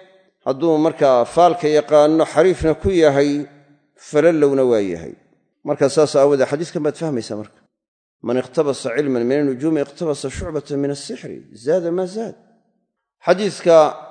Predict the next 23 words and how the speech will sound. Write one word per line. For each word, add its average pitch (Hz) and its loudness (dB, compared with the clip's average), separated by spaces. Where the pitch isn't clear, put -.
kun 214 2
iyo 180 4
lix 190 0
boqol 156 2
iyo 151 2
koob 170 -2
iyo 147 -2
siddeetan, 139 -2
dabcadaha 151 2
qaarkoodna 135 0
waa 123 2
kun 160 -4
iyo 139 0
toddoba 131 0
boqol 123 0
iyo 110 -2
lix. 135 -4
"Can 143 2
Mucaawiyata 170 4
bni 165 -2
al-Xakami 160 -2
radiyallahu 160 4
canhu 156 0